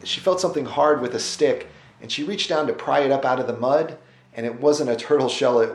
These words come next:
at all. It was the back leg of a fourteen-foot alligator that was curled into this puddle, and its head slowly came out of the water on the other end. And Carol, first of all, she was with her husband, Bob,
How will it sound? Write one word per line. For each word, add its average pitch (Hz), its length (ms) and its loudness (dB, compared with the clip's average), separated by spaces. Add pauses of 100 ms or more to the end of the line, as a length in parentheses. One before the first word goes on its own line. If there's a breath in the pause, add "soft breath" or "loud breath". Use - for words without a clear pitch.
(140)
at 117 120 0
all. 123 200 4
It 113 120 2
was 113 200 -4
the 117 100 -4
back 123 460 -4
leg 120 480 0
of 107 120 -8
a 101 60 0
fourteen-foot 139 720 -4
alligator 104 520 -2
that 98 180 -4
was 95 160 -10
curled 123 840 0
into 147 280 -6
this 110 420 -2 (720 loud breath)
puddle, 127 720 2 (140)
and 117 420 -4 (540 soft breath)
its 131 200 -4
head 156 320 2
slowly 147 800 2
came 135 260 -6
out 123 160 0
of 123 60 0
the 120 60 2
water 117 600 2
on 113 120 -10
the 113 120 -4
other 113 220 2
end. 113 340 -4 (540 soft breath)
And 104 200 -14
Carol, 135 800 2 (260 loud breath)
first 185 180 4
of 156 60 0
all, 151 120 6
she 147 140 -2
was 131 200 -2
with 160 220 0
her 131 280 0
husband, 135 400 -2
Bob, 131 460 0